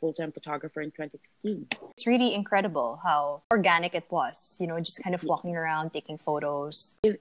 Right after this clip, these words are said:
Speaker 1: it is really organic because one funny thing was, I don't even know what New York Times is. I was a domestic worker. We don't read New York <laughs> Times. We don't have a subscription.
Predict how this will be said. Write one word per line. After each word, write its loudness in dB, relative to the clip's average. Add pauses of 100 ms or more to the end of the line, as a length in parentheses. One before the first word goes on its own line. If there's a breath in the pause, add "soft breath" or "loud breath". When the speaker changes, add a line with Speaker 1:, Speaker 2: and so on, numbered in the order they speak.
Speaker 1:
it 2
is 2
really 6
organic 0
because 0
one -2 (220)
funny -2
thing -6 (100)
was, 0
I -4
don't 0
even -2
know -2
what 0
New -2
York -2 (100)
Times -2
is. -8 (380 loud breath)
I 4
was 2
a 2
domestic -2
worker. -2
We 2
don't 2
read 0
New 4
York 2
<laughs> -4
Times. 0
We 0
don't -8
have 2
a 2
subscription. 2